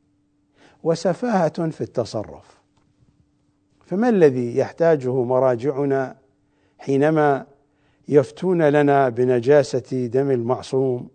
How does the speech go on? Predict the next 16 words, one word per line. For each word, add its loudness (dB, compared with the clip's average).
في -8
كتبهم -4
الفقهية؟ -14
عملياً 0
لا 2
يحتاجون -2
هذه -4
الفتوى، -12
ولكنها -2
سفاهة -2
الرأي، 4
وإنما 4
حلت 2
بهم -2
هذه 0
السفاهة 2